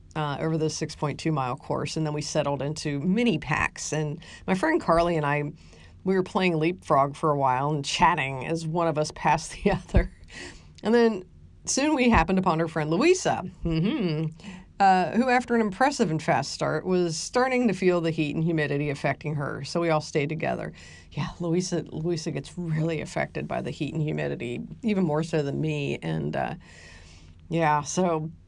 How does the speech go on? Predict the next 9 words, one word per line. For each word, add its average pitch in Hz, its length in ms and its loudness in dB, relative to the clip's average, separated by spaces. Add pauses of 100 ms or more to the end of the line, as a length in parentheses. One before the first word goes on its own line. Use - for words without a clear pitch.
(280)
she, 165 680 0 (400)
Louisa's 233 540 0 (680)
pretty 196 180 -2
fast 165 460 2
at 165 100 0
the 165 80 -4
beginning 151 480 -2
of 139 160 -6
races, 147 640 -6